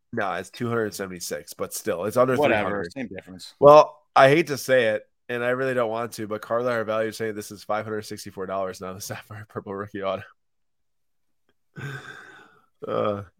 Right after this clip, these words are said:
Speaker 1: yikes.
Speaker 2: Yikes. All right, so you are,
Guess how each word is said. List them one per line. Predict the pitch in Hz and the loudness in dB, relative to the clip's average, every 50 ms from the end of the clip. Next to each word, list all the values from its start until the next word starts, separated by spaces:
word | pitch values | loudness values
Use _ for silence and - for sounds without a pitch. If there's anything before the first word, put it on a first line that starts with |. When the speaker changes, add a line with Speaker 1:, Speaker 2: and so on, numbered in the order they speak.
| _ - | _ -8
Speaker 1:
yikes. | - 110 110 107 107 107 104 - - - - - _ _ _ _ _ _ _ _ _ - - | -2 0 0 0 0 -2 -6 -12 -18 -20 -20 -20 _ _ _ _ _ _ _ _ _ -20 -18
Speaker 2:
Yikes. | - 196 202 - - - - - - - _ _ _ _ _ _ - - - - - - | -16 -16 -16 -16 -18 -20 -20 -20 -20 -20 _ _ _ _ _ _ -20 -20 -20 -20 2 8
All | - 185 | 10 10
right, | 170 156 156 151 | 12 10 8 4
so | - - 175 170 165 160 | 2 2 4 6 6 6
you | 156 147 175 190 202 196 | 4 2 -4 -6 -2 0
are, | 185 175 170 170 175 170 165 | 2 4 4 4 2 2 -2